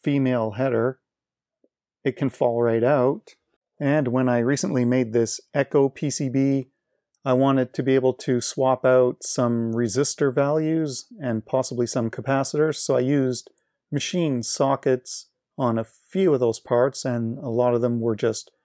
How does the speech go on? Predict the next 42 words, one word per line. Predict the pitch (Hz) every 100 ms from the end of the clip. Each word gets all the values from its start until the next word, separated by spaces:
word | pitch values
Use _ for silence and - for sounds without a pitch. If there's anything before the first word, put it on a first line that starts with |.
| _ _ _
permanently | 165 139 127 147 127
assembled | 120 - 151 147 123 135 135 _ _ _ _ _
where | 139 123
I | 113
don't | 95 127 123
expect | 120 - 127 -
those | 143 113
values | 120 123 127 120 117 -
to | 123
change. | - 202 143 - - _ _ _ _
So | - - 147 151 - - _ _ _ _ 123
I |
needed | 127 151 139
to | - 139 127
make | 123 127
sure | - 135
I |
had | 113 123 113
more | 120 123
of | 113
those | 107 120 113
on | 113
hand | 107 123 117
because | 113 120
I | 123
think | - 156 135
I'll |
be | 120 120 113 104 _ _ _
doing | 160 147
some | 127 139 120
more | 127 135 127
experimenting | - - 123 127 127 135 127
on | 120 110
future | 104 - - 131 120 123
boards, | 107 113 113 131 127 - - _
and | -
I | 113
don't | 127 135
want | 117
to | -
run | 113 117 113
out. | 117 107 -